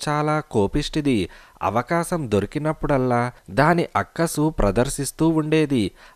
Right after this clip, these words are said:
అదృష్టవశాత్తు నాకు సింహాల కదలిక కనిపించేపాటి వెలుతురు ఉన్నది. ప్రమాదం రాబోతున్నదని ఎలాగో పసిగట్టి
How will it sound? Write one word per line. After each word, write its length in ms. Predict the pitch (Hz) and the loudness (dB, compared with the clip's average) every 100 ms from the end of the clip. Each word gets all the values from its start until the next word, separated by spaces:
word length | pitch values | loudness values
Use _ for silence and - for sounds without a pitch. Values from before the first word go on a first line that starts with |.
| - | -4
అదృష్టవశాత్తు 1040 | - 92 165 - 180 170 170 151 - 156 | -4 -2 -4 -2 -2 -2 -2 -4 -2 -2
నాకు 340 | 160 156 156 139 | 0 -2 -2 -4
సింహాల 560 | - 101 113 147 156 | -4 -4 -4 -4 -4
కదలిక 500 | 156 113 107 131 143 | -2 -2 0 -2 -4
కనిపించేపాటి 1000 | 143 104 104 147 147 - 156 - 127 127 | -4 -2 -2 -4 -4 -2 -4 0 0 0
వెలుతురు 460 | 127 104 110 - 165 | 0 0 0 -2 0
ఉన్నది. 420 | 160 147 143 143 107 87 - _ - | 0 0 0 2 0 -2 -10 _ 2
ప్రమాదం 580 | 110 110 156 180 196 175 | 2 4 2 2 0 2
రాబోతున్నదని 1080 | 110 113 147 160 165 160 147 147 135 151 | 2 2 0 -2 -4 -4 -2 -2 -2 -4
ఎలాగో 520 | 120 92 98 131 151 165 | -2 0 0 -2 -2 -2
పసిగట్టి 840 | - 101 123 143 135 131 123 120 | -2 -2 -2 -4 -4 -2 0 -2